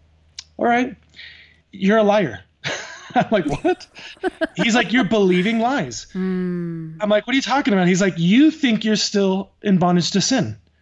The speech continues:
Speaker 1: You think you're still controlled by that pornography. You think that pornography happened to you." And I'm like, "Well, kinda like that, that I did. Like, I fell into it. It was an accident. Like, oh, I was doing fine, and then I stumbled into this sin."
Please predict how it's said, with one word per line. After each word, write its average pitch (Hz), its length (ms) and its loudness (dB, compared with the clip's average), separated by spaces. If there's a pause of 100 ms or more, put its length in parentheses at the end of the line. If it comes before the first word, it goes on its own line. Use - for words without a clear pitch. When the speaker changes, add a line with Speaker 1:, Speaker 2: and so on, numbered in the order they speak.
(420)
Speaker 1:
You 240 120 4
think 262 220 2
you're 208 80 2
still 202 460 2 (220)
controlled 190 440 2
by 165 160 2
that 156 160 0
pornography. 180 420 0 (260)
You 254 200 4
think 262 280 -2
that 202 260 -2
pornography 196 480 0
happened 185 440 -2
to 165 140 -4
you." 131 160 -6
And 135 100 -8
I'm 160 60 -2
like, 170 220 -2
"Well, 185 340 0 (380)
kinda 220 280 0
like 165 180 2
that, 175 180 2
that 208 100 4
I 202 80 4
did. 185 140 4
Like, 170 180 2
I 175 80 0
fell 185 300 0
into 175 260 2
it. 170 80 2
It 160 40 4
was 156 100 2
an 151 80 -2
accident. 170 480 0
Like, 160 200 0 (380)
oh, 240 100 4
I 240 60 2
was 240 100 2
doing 262 200 2
fine, 240 240 0
and 214 80 2
then 190 80 2
I 175 60 0
stumbled 180 760 0
into 185 260 2
this 160 220 2
sin." 196 400 2